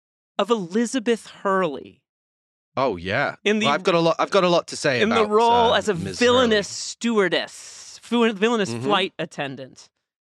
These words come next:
Speaker 1: Um, yeah, that, that feels important to me. So, so let's go back and do it again.
Speaker 2: Duly noted.
Speaker 1: No, I'm just kidding. Um, is this the first Die Hard on a plane?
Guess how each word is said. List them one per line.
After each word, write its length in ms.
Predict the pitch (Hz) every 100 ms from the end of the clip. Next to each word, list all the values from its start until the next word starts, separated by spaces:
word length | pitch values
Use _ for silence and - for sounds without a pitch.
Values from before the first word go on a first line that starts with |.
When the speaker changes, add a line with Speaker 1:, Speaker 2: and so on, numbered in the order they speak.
| _ _
Speaker 1:
Um, 500 | 214 214 185 160 151 147 _ _ _ _ _
yeah, 240 | 170 151
that, 220 | 131 185
that 160 | 185 180
feels 200 | - 185
important 420 | 165 - 156 139
to 80 | 135
me. 140 | 117
So, 360 | 127 - 151 143 _ - 160
so 320 | - 151 139
let's 160 | 170 -
go 120 | 196
back 180 | 165 156
and 80 |
do 100 | 139
it 60 | 135
again. 120 | 135
Speaker 2:
Duly 160 | 156 156
noted. 360 | 135 127 143 180
Speaker 1:
No, 100 | 208
I'm 140 | 175
just 220 | 165 202 -
kidding. 340 | 170 139 123 _ - -
Um, 240 | 247 254 240
is 220 | 269 -
this 340 | 320 523 -
the 100 | - 523
first 400 | - 214 247 -
Die 280 | 170 170 185
Hard 340 | 175 190 185
on 140 | 185 165
a 80 | 147
plane? 580 | - 160 151 165 202